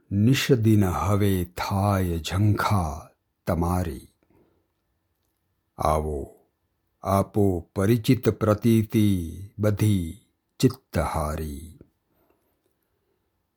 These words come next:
દૈવે જાણે જલગહનમાં ખેંચી લીધી હતી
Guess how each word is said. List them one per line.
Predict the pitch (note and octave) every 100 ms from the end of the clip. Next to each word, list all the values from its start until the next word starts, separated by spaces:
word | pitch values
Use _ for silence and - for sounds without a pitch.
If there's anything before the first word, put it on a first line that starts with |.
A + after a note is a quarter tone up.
| _ _ -
દૈવે | A2 A2 B2+ B2+ C3+ C3 C3+ -
જાણે | A2 F#2+ G2+ A2 A2+ A#2 B2 A#2
જલગહનમાં | F#2 G#2 G#2 A#2 G2 F#2+ F2+ F#2 G#2 G#2+ G#2+ G2+ F#2 F2 - _
ખેંચી | - C3 C3+ C3 C3
લીધી | A2 A#2 A#2 G#2+ A2+ B2 A2+
હતી | F#2+ G#2+ - A#2+ A2 G2+